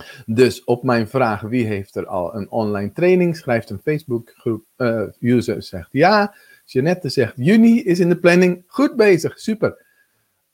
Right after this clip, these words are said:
Yes, Ali, van jou weet ik het. Hij staat er helemaal klaar voor. En Bart zegt, "Ik heb al een aantal modules, dus je bent al aan het bouwen." Andere mensen die reageren hier nog niet op, laat het me eventjes weten. Want het is natuurlijk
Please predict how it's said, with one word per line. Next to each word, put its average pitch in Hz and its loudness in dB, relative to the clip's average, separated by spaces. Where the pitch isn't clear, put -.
Yes, 165 -2
Ali, 196 -2
van 175 -6
jou 147 -2
weet 185 -2
ik 185 -8
het. 170 -4
Hij 147 -6
staat 156 -6
er 143 -10
helemaal 147 -8
klaar 139 -2
voor. 131 -2
En 110 0
Bart 123 0
zegt, 120 -8
"Ik - -16
heb 143 -6
al 120 -4
een 120 -8
aantal 117 -4
modules, 156 0
dus 131 -8
je 127 0
bent 151 2
al 127 0
aan 117 0
het 101 -6
bouwen." 190 4
Andere 175 -4
mensen 156 -6
die 147 -2
reageren 139 -2
hier 143 -4
nog 113 -8
niet 156 -2
op, 202 -2
laat 165 -2
het 254 -10
me 214 -6
eventjes 170 -14
weten. 123 -4
Want 139 -12
het - -20
is - -20
natuurlijk 135 -8